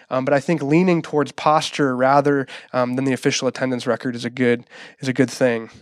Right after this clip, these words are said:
Um, and then going along with this, then, as you're doing that work, don't evaluate every person and couple the same way. So, Andrew, you talked about this already, um, but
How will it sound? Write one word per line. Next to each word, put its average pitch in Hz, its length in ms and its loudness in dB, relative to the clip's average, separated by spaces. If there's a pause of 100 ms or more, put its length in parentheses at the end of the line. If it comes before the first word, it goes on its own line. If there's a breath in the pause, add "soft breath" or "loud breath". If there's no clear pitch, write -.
(120)
Um, 127 440 -2
and 156 140 -2
then 160 80 0
going 208 220 4
along 170 300 2
with 156 120 0
this, 135 160 -6
then, 131 240 -2
as 170 240 2
you're 170 120 0
doing 147 300 2
that 123 200 -2
work, 123 360 -4 (300 loud breath)
don't 160 220 4
evaluate 151 640 4
every 135 240 0
person 139 360 -4
and 131 120 -6
couple 123 300 -2
the 120 120 -8
same 120 240 -6
way. 120 340 -2 (260 loud breath)
So, - 120 -6
Andrew, 160 260 4
you 165 120 2
talked 175 320 2
about 147 260 4
this 147 220 0
already, 135 560 4
um, 127 240 0
but 135 300 2